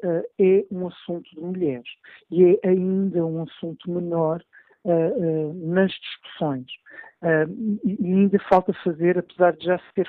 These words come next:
feito aqui um caminho grande nos últimos vinte anos, falta ainda fazer um caminho muito grande, que no âmbito da, da,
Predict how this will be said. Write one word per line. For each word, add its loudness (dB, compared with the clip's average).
feito 2
aqui -2
um 0
caminho 0
grande 2
nos -6
últimos -8
vinte -8
anos, -8
falta 6
ainda 0
fazer -2
um -2
caminho -4
muito -8
grande, 0
que -6
no 6
âmbito 0
da, 2
da, -6